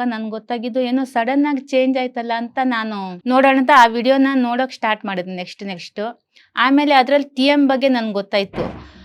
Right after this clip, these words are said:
ಆವಾಗ ಅದು ಗೊತ್ತಾದ್ಮೇಲೆ ನಾನ್ ಕಾಲ್ ಮಾಡಿ ಎಲ್ಲ ಕೇಳ್ಕೊಂಡೆ, "ಏ-, ಏನಿದು ಟಿ ಎಂ ಅಂದ್ರೆ?" ಅಂತ. ಅವ್ರೆಲ್ಲ ಹೇಳಿದ್ರು, "ಈ ತರ ಕೋರ್ಸ್ ಇರುತ್ತೆ, ನೀವು ಜಾಯಿನ್ ಆಗ್ಬಹುದು" ಅಂತ. ಆಮೇಲೆ ನಾನು ಅದ್ರ ಜಾಯಿನ್ ಆಗಿ ಇವಾಗ ಟಿ ಎಂ ಕಲ್ತಿದ್ದೀನಿ.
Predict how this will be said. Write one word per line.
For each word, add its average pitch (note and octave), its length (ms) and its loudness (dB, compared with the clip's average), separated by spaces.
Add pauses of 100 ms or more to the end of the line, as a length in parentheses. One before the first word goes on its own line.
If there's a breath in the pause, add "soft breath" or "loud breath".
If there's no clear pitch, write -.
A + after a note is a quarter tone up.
(180 loud breath)
ಆವಾಗ C#4+ 400 2
ಅದು C4 300 4
ಗೊತ್ತಾದ್ಮೇಲೆ C4+ 680 2
ನಾನ್ A#3+ 240 -2
ಕಾಲ್ B3 360 0
ಮಾಡಿ B3+ 360 -2
ಎಲ್ಲ A#3+ 220 -4
ಕೇಳ್ಕೊಂಡೆ, A#3 600 -6
"ಏ-, A3 500 -6 (100)
ಏನಿದು A#3 580 0
ಟಿ A3 220 -8
ಎಂ A3+ 220 -4
ಅಂದ್ರೆ?" G#3+ 320 -6
ಅಂತ. G#3 280 -6 (260)
ಅವ್ರೆಲ್ಲ G#3 460 -2
ಹೇಳಿದ್ರು, A3 680 -4 (320 soft breath)
"ಈ A3+ 80 -6
ತರ A3+ 220 -2
ಕೋರ್ಸ್ A3+ 460 -4
ಇರುತ್ತೆ, A3 580 -6
ನೀವು G#3+ 160 -8
ಜಾಯಿನ್ G#3+ 360 0
ಆಗ್ಬಹುದು" G3 460 -4
ಅಂತ. F3+ 300 -6
ಆಮೇಲೆ A#3 360 -4
ನಾನು G#3+ 240 -6
ಅದ್ರ G#3 200 -6
ಜಾಯಿನ್ G#3+ 380 0
ಆಗಿ A3 300 -4
ಇವಾಗ G3+ 360 -8 (120)
ಟಿ A3+ 80 -8
ಎಂ A3+ 220 -4
ಕಲ್ತಿದ್ದೀನಿ. G3+ 760 -6